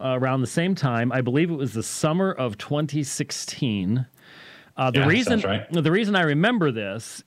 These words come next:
Speaker 1: is the controversy broke over the eternal subordination of the Son stuff. Now, obviously, this is not a new issue. I mean, you could technically say that this sort of comes up in different forms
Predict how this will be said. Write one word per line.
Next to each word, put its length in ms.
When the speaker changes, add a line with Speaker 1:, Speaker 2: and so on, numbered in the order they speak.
Speaker 1:
is 840
the 420
controversy 720
broke 600
over 320
the 140
eternal 260
subordination 560
of 60
the 80
Son 240
stuff. 320
Now, 180
obviously, 760
this 160
is 140
not 320
a 260
new 340
issue. 480
I 140
mean, 260
you 120
could 200
technically 600
say 500
that 340
this 320
sort 220
of 220
comes 480
up 320
in 160
different 340
forms 720